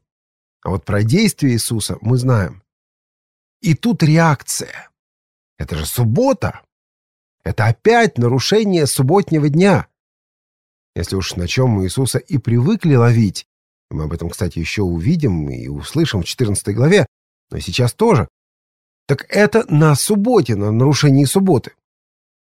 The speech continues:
Четырнадцатый стих. При этом начальник синагоги, негодуя, что Иисус исцелил в субботу, сказал народу: «Есть шесть дней,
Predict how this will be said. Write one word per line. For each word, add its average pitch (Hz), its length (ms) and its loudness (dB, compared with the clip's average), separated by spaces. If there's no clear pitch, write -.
Четырнадцатый 135 640 -2
стих. - 460 -8
При 110 140 2
этом 123 240 2
начальник 117 500 2
синагоги, 117 720 0
негодуя, 117 920 2
что - 440 -2
Иисус 127 540 -2
исцелил 127 520 0
в 117 40 -4
субботу, 143 640 -2
сказал 156 480 2
народу: 143 500 2
«Есть 180 560 0
шесть 135 680 0
дней, 160 720 2